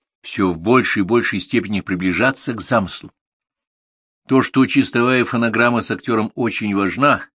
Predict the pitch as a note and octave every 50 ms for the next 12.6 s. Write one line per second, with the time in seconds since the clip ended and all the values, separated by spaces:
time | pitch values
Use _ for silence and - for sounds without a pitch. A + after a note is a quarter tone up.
0 | _ _ _ _ - - E2 F2+ F2+ - - - F#2 F2 F#2 F#2 E2 D#2 F2 F2+
1 | F#2 F2+ F2 E2+ - - - - - - F#2 - _ _ _ _ _ _ _ _
2 | _ - - G2 F2+ - - F2+ - _ _ _ - F#2 F2+ F2 - - A2 G#2
3 | G2 - - A#2 F#2+ G#2 G#2+ A2+ G#2+ F2+ A2 C#3 A#2+ F#2 - _ _ _ _ -
4 | F2 F2 F2 F2 E2+ E2+ F2 F2+ F2 - - - G2+ G2+ - - A2+ F#2+ - -
5 | F#2+ F2+ G2+ G#2 - - - C3+ - - _ _ _ _ _ _ _ _ _ _
6 | _ _ _ _ _ _ _ _ _ _ _ - - A#2+ - C3+ B2+ A#2+ A#2 A#2+
7 | A2 A2+ B2 G2+ - B2 A2+ - B2+ A#2 - - - A2+ A#2 A#2 A#2 - - A#2
8 | A#2 A2+ - - C#3+ B2 - - G#2+ - - C3 A#2 G2+ F2 _ _ _ _ _
9 | _ _ _ _ _ _ - - - A2+ F#2+ - - E2+ D#2+ - G2 F2+ - -
10 | _ _ _ _ _ _ _ _ _ _ _ _ _ _ _ _ - - G#2+ F#2+
11 | - - G3+ G#3 F#3 B2+ F#2+ - - G2 G2+ - - - A#2 A2+ G#2+ A2+ G#2+ G#2
12 | F#2+ - - G2 - - - C3 A#2+ G#2+ G2+ -